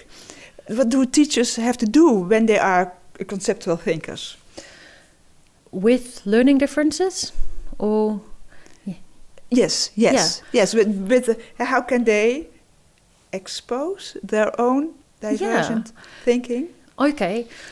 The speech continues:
Speaker 2: so I think first of all you need to know that you are a conceptual thinker and that you are also a different learner.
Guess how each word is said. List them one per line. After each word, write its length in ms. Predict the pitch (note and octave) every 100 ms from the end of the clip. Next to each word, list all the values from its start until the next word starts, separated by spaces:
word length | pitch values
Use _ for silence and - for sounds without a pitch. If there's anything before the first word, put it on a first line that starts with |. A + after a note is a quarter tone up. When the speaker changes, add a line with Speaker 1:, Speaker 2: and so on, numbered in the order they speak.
| -
Speaker 2:
so 500 | - - B3+ G#3 B3+ -
I 120 | A#3+
think 260 | B3+ B3 A#3
first 260 | - B3 B3
of 120 | A#3+
all 100 | A3+
you 160 | G#3+
need 220 | G#3+ A3 A3+
to 100 | A3
know 400 | G3 F#3+ A#3 D4 -
that 220 | G#3+ G3
you 320 | G3 G#3+ G3+ -
are 400 | F#3 F#3 F#3 F#3
a 100 | -
conceptual 500 | F#3 F#3 - E3+ F3+
thinker 520 | D#3 F3+ D3+ F#3 B3 -
and 420 | - F#3 F#3 F3+ F3 -
that 140 | F3+ -
you 440 | F#3 F#3 F3+ - -
are 180 | - F#3
also 440 | A3 D4 D4 A3+ -
a 100 | F3
different 380 | G3+ G3+ F#3
learner. 360 | F3 F3 D#3+